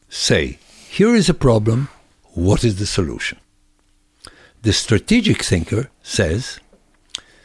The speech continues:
"What is my response to a situation that doesn't have a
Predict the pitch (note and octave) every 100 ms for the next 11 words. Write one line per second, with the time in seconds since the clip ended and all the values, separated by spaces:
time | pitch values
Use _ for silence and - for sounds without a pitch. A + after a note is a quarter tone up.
0 | _ _ _ _ _ _ _ - G#2 C#3
1 | A3+ A#3+ E3 D3+ D#3+ D3 B2 - - -
2 | D3 F3 A3 - - - _ - B2+ -
3 | B2 - B2 C3+ C#3+ D3+ A#2+ G2+ E2 B2
4 | A#2 B2+ G#2+ G2+